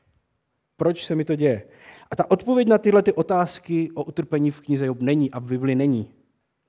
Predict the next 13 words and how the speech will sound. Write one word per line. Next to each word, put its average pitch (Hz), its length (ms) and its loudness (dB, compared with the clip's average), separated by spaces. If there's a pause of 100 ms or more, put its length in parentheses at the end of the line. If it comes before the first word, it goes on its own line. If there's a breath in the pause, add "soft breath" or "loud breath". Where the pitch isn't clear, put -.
(1040)
Tahle 156 220 2 (100)
celá 226 260 4
ta, 165 220 4
ta 131 220 -2
myšlenka 202 480 0
toho 165 240 0
utrpení, 175 580 -2
které 139 260 -4
nedává 170 420 0
smysl, 156 600 -8 (760)
tak - 180 -6
nemá 180 340 2
odpověď. 160 560 -8